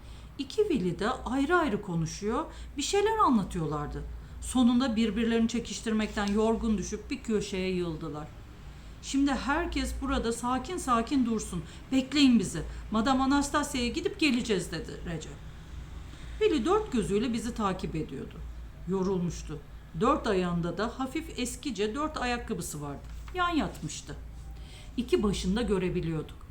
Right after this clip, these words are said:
Akrep yanda süpürgenin altındaydı. "Bekliyoruz," dedi Besim Efendi. "Uzatmayın, tamam mı?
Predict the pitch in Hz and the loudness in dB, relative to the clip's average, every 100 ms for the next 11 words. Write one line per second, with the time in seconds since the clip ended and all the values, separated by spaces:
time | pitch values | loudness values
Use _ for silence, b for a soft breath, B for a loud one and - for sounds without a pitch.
0 | - - - - - 208 214 240 285 - | -14 -14 -14 -14 -6 -4 -4 -4 -4 -2
1 | 190 156 147 185 254 247 214 202 214 185 | 0 0 -2 -2 -4 -4 -6 -4 -4 -2
2 | 190 240 220 190 - 175 170 160 - - | 0 0 0 -2 -4 -6 -4 -4 -8 -12
3 | - - - - - - - - 285 285 | -14 -16 -14 -12 -12 -14 -10 0 0 4
4 | 359 330 254 214 185 160 180 - 185 175 | 4 4 4 2 2 2 0 0 -2 -2
5 | 170 156 156 151 - - - - 254 339 | -2 -2 -4 -8 -12 -16 -14 -4 2 6
6 | 349 269 214 180 233 370 508 381 | 6 6 2 2 2 2 2 0